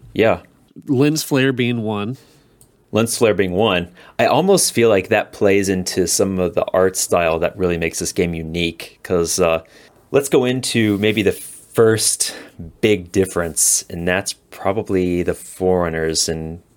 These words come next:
Speaker 1: what their style is compared to, like, the Covenant and
Speaker 2: Yeah.
Speaker 1: the, uh, and everyone else. Like, it's futuristic, not in, like, an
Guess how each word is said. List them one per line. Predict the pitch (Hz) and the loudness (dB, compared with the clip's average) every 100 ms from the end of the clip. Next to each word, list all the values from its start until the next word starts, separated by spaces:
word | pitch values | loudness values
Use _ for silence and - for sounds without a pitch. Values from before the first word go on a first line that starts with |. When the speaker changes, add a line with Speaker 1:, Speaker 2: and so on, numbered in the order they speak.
| _ _ _ | _ _ _
Speaker 1:
what | - 85 87 - _ _ _ _ _ | -6 0 0 0 _ _ _ _ _
their | - 92 87 85 | 0 2 0 -2
style | - 104 87 87 | -2 2 4 4
is | 85 - | 0 -2
compared | 90 - 85 | -6 -4 -2
to, | 82 | -2
like, | 80 | -4
the | - | -6
Covenant | - 90 82 82 82 - - - | -6 -4 -2 -4 -6 -8 -18 -14
and | 85 82 | -10 -6
Speaker 2:
Yeah. | 101 82 | -4 -2
Speaker 1:
the, | 80 | 0
uh, | 80 80 - _ _ _ _ - | -2 -4 -12 _ _ _ _ -6
and | |
everyone | 90 85 82 | -4 -2 0
else. | 87 80 - | 0 0 0
Like, | 82 78 - _ _ _ _ _ _ - | 0 -2 -6 _ _ _ _ _ _ -4
it's | - 98 - | -2 0 -2
futuristic, | - 107 - 98 92 92 - 80 - - - - - _ _ - | -2 -4 0 4 4 4 0 -2 -4 -20 -20 -20 -20 _ _ -2
not | 104 110 - | 0 0 0
in, | 104 | 0
like, | 92 | 0
an | - | 0